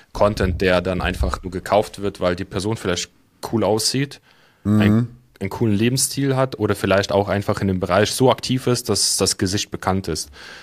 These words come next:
Speaker 2: Ja.
Speaker 1: Das,
Speaker 2: Okay.
Speaker 1: das, das einfachste Beispiel ist ja immer, wenn zum Beispiel, das einfachste Beispiel zum Beispiel, <laughs> wenn, ähm, bekannte Marken oder Firmen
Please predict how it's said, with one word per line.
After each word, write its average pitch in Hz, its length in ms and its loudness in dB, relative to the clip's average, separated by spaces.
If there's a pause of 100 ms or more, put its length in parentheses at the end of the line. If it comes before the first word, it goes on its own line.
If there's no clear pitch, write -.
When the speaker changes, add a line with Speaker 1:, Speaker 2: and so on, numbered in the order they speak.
(140)
Speaker 2:
Ja. 101 280 2 (340)
Speaker 1:
Das, 92 300 2
Speaker 2:
Okay. - 100 -10
Speaker 1:
das, 87 340 2 (220)
das 104 160 0
einfachste 117 400 2
Beispiel 107 460 2
ist 110 140 0
ja 101 80 6
immer, 117 480 0 (460)
wenn 104 360 2
zum 98 160 0
Beispiel, 98 960 0
das - 200 -10
einfachste 107 380 -6
Beispiel 95 340 -2
zum 87 140 -8
Beispiel, 87 360 -2 (560)
<laughs> - 640 -2
wenn, 107 480 2
ähm, 95 520 0 (100)
bekannte 127 420 0
Marken 107 540 0
oder 95 160 0
Firmen 117 520 -2